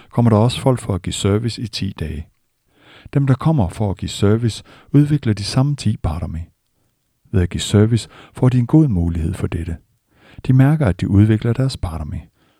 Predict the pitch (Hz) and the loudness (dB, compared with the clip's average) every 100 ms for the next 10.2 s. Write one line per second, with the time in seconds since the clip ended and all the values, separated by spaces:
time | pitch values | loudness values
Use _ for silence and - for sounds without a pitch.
0 | _ _ _ _ _ _ _ _ _ _ | _ _ _ _ _ _ _ _ _ _
1 | _ - 87 87 92 85 - - 98 113 | _ -4 -2 0 0 -2 -6 0 2 2
2 | 110 - - - - 131 143 131 117 110 | -2 -6 -12 -14 0 2 2 0 -2 -4
3 | - 143 135 - 78 - 82 _ _ _ | -4 -4 -4 -4 -4 -6 -12 _ _ _
4 | _ _ - - 104 120 127 135 - 87 | _ _ -6 0 2 2 0 0 -2 -4
5 | - - 85 82 - _ _ _ _ _ | -4 -6 -6 -6 -10 _ _ _ _ _
6 | - 131 120 139 139 127 131 127 131 135 | -2 0 4 2 2 -4 -4 -4 -4 -2
7 | 85 78 80 80 - _ _ _ _ _ | -4 -6 -6 -8 -12 _ _ _ _ _
8 | _ _ _ _ _ _ _ - 139 147 | _ _ _ _ _ _ _ -4 -2 -2
9 | - 127 131 123 - 135 147 143 113 95 | -2 0 2 2 0 -2 -2 -2 -2 -2
10 | 82 85 | -4 -6